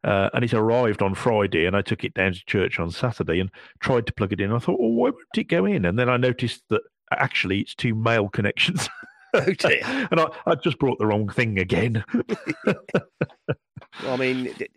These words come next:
Speaker 2: it, it's not difficult to do. I mean, uh,
Speaker 1: Yeah.
Speaker 2: my wife, um, was given a set of headphones, the, you know, uh, the big old cans.
Speaker 1: Oh, yeah, yeah.
Speaker 2: Uh, old, sort of,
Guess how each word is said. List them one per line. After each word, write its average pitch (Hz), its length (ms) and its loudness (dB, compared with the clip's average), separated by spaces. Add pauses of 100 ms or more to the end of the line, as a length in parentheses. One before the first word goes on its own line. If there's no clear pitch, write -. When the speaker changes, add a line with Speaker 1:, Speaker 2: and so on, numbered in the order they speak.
Speaker 2:
it, 151 200 -4
it's - 280 -2
not 294 200 -4
difficult 233 400 -8
to 208 80 -8
do. 196 500 2
I - 20 -4
mean, 151 540 -6 (120)
uh, - 160 -16
Speaker 1:
Yeah. - 160 -8 (180)
Speaker 2:
my 151 180 -2
wife, 175 400 -2 (160)
um, 120 640 -2 (300)
was 117 160 -12
given 98 680 -8
a 107 100 -12
set - 340 -4
of 110 180 -10 (180)
headphones, - 760 -8 (180)
the, 110 80 -10
you - 100 -10
know, 107 280 -8
uh, 120 80 -4 (440)
the 110 120 -20 (100)
big 127 160 0
old 110 280 0 (140)
cans. - 680 -6 (220)
Speaker 1:
Oh, 139 200 2
yeah, 107 160 4
yeah. 95 240 2
Speaker 2:
Uh, - 220 -12
old, 113 160 -6 (380)
sort - 160 -16
of, - 60 -20